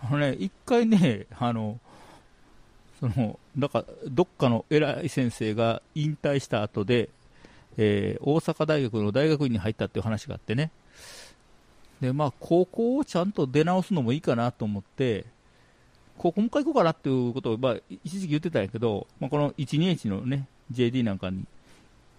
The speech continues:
「体育の授業ありますよ」って言われて、「あ、それまずいな。多分、定年になったら体力落ちてるよな」と思って、それはいかんなと思ってね。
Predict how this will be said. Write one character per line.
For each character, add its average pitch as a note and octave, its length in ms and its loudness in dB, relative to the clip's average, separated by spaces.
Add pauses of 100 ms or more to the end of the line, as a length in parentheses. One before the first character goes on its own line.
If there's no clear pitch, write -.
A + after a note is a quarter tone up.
(420)
「体 A3 160 6
育 A#3+ 120 0
の B3 40 8
授 A#3+ 180 6
業 D#3 60 6
あ B2 40 4
り A#2 60 0
ま A#2+ 120 2
す - 100 -2
よ」 A#2+ 80 2
っ - 0 -
て - 140 -14
言 - 20 -2
わ G#2+ 60 -4
れ G2+ 60 -10
て、 - 100 -20 (180)
「あ、 - 240 -14
そ - 220 -4
れ A#3 80 0
ま A#3+ 180 4
ず G#3 160 0
い A#2+ 80 0
な。 A2 260 -6 (1120)
多 - 160 0
分、 E3+ 480 0
定 A3+ 200 4
年 A3+ 100 4
に G#3 60 2
な C#3 80 2
っ - 20 -10
た B2 100 -2
ら A#2+ 40 -2 (180)
体 G3 140 -2
力 C#3+ 160 -6
落 A2+ 100 -6
ち - 40 -20
て C3 100 0
る D3 80 -2
よ B2+ 60 -2
な」 A2+ 140 -2
と - 140 -10
思 F#2+ 100 -4
っ G2 40 -10
て、 - 260 -12 (500)
そ - 200 -2
れ A3 80 -2
は G#3 100 0
い G3+ 80 -4
か D#3 140 0
ん A#2+ 80 0
な G2+ 140 -2
と A2 100 -10
思 F#2+ 80 -8
っ - 20 -16
て - 140 -16
ね。 G2 260 -12